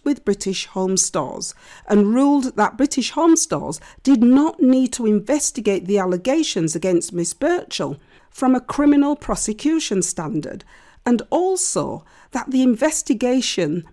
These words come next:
British Home Stores did undertake was reasonable enough to provide British Home Stores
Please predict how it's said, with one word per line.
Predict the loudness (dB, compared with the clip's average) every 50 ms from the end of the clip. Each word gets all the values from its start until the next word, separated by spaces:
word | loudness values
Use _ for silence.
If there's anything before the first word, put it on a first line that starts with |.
| _ _ -2
British | -2 -2 0 -2 -4 -4
Home | -2 0 0 2 0
Stores | 0 -2 -4 -4 -4 -4 -4 -6 -6
did | -4 0 2 4 4 4 2 0 0
undertake | 2 2 2 2 0 -2 -6 -6 -8 -8 -8 -8 -10 -14 -16 -20 -20 _ -20 -20 -20 -14 _ 0
was | 2 2 2 2
reasonable | 0 2 4 6 8 8 6 6 4 2 2 2 2 0 0 0 0
enough | 2 4 6 6 6 4 2 -2 -6 -10
to | -10 -8
provide | -4 -2 -4 -2 0 0 0 0 0 -2 -4 -4
British | -6 -6 -4 -4 -6 -6 -4
Home | -2 2 4 4 4 4
Stores | 2 -2 -4 -4 -4 -4 -8 -10